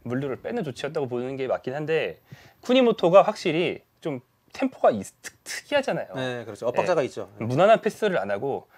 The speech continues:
Speaker 1: 한 박자 쉬고 갑자기 엉뚱한 데 줘서 상대 허를 찌르고 약간 이런 식인데 이날도 중앙에서 꼭 공을 잡아서
Speaker 2: 네.
Speaker 1: 어지간한 미드필더면 그냥 돌릴 텐데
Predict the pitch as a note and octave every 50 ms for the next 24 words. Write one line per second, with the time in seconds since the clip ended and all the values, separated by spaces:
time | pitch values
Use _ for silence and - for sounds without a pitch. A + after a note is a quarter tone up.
0 | - - - A#3+ A3 B3+ A#3+ - - F3+ - - - A3 G#3 F#3+ - - - -
1 | - A3+ F3 E3+ C#3+ A#2 C3 B2+ - F#3 F3 E3 D3+ D3 B2 A#2+ G#2 - E3+ G#3+
2 | A#3+ - - _ - - - F3+ F3+ F3 D#3+ E3+ D3+ C3+ - G#3 F#3 E3+ C3 F#2
3 | F2 - B2 G#2+ G#2+ A#2 C3+ D3 C#3+ - - B2+ A#2+ A#2+ A#2+ D3 D3+ C3 G#2 F#2+
4 | - _ _ - - - - _ _ - - D#3+ D#3 D3+ D3+ D3+ F#3+ A3+ B3 -
5 | _ _ _ _ _ _ _ _ - - - D3 F3 G3+ G#3+ F3+ - - A3 G#3
6 | G#3 F3+ - D#3 D#3+ D#3 - A#2 G#2 G#2+ G2 - D3 C#3+ G2 F2 - A2+ G2 F2+
7 | E2+ _ _ _ _ - A#2+ D3+ G#3 A3 A#3+ A#3+ A#3+ A#3+ A3 E3 - - - G3+
8 | F#3 F3 E3+ D#3 C3+ - B2+ B2+ D#3+ F3 E3+ - B2 G#2 B2 C#3 B2 -